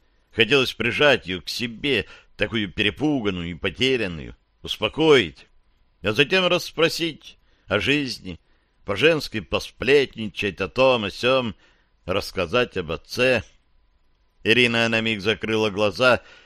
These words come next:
оперевшись спиной о мерцающую колонну блок-сервера, и пару раз легонько приложившись об неё затылком, с горечью пробормотала: «Ну почему всё так? Почему?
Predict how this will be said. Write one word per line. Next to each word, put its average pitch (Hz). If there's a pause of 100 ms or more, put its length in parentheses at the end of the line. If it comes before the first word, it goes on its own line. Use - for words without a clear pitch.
оперевшись 101
спиной 110
о 107
мерцающую 104
колонну 107
блок-сервера, 104 (520)
и 95
пару 135
раз 131
легонько 110 (360)
приложившись 110
об 101
неё 101
затылком, 101 (400)
с 67
горечью 131
пробормотала: 92 (600)
«Ну 127
почему 135
всё 117
так? 104
Почему? 127